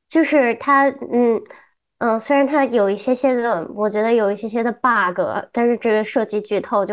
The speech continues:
不说了。但是我觉得就是，其实就是每个人都有每个人的，嗯，就每个人都有每个人的忍者之道，然后就是包括其实他故事里有很多很多的遗憾，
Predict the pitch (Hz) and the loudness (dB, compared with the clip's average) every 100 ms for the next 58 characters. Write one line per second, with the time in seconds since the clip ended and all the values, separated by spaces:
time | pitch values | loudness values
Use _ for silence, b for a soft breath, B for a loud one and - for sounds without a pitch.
0 | - 208 196 - 202 202 185 - B B | -6 -6 -6 -2 2 2 2 -2 B B
1 | B _ 294 285 208 220 240 262 247 - | B _ 4 4 4 2 2 4 2 2
2 | 214 226 220 220 214 208 190 160 190 196 | 0 0 0 2 0 2 0 2 2 4
3 | 175 190 196 - b b b _ _ _ | 2 0 -4 -8 b b b _ _ _
4 | - 220 196 190 196 185 208 220 226 - | 0 2 4 4 2 2 2 2 -2 0
5 | 220 185 175 190 - - 214 202 196 190 | 2 4 2 -4 -14 -6 -2 0 0 -4
6 | _ _ _ _ _ _ _ _ _ _ | _ _ _ _ _ _ _ _ _ _
7 | _ _ _ _ _ _ - 330 302 240 | _ _ _ _ _ _ 2 6 8 6
8 | 214 240 285 320 349 349 233 240 233 226 | 4 4 6 6 6 8 6 6 4 4
9 | 240 277 302 269 214 214 262 254 202 - | 4 6 8 8 6 4 4 4 2 -2
10 | 233 226 262 233 175 170 190 208 - 247 | -2 6 8 8 6 2 0 0 -2 2
11 | 240 226 247 247 226 220 202 - b b | 2 2 -2 -4 -2 -2 0 -2 b b
12 | b b - 190 262 277 - 247 262 262 | b b 2 4 6 4 2 2 4 4
13 | 247 254 247 277 269 - 208 170 143 202 | 2 2 2 2 0 0 -4 -2 0 0
14 | 311 214 180 208 233 175 214 214 185 180 | 0 -2 -2 0 0 -2 -4 -4 -6 -10
15 | 196 226 180 | -2 0 0